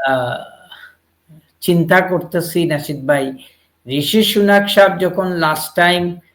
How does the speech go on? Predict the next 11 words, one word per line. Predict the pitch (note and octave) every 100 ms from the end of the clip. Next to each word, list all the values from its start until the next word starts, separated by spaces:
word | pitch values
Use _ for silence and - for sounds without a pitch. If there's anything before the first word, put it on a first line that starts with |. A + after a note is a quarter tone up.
| _
স্টাফ | - - E3+ D#3 D#3+ E3+
রিক্রুট | E3 E3 E3 -
করছিলেন, | D#3 D3 - C#3 C3+ C3
সুপারমার্কেট | - C3+ D#3 D3+ D3+ D3 - D3+ -
থেকে, | - C#3+
এখান | C#3 C3+ C#3+ C#3
থেকে, | D3+ - C3+
রাস্তাঘাট | C3+ C3 - C#3 D#3 D#3
থেকে | D#3 - C#3+
ধরে | C3+ C#3 C#3+
নিয়ে | C#3 C#3+ C#3+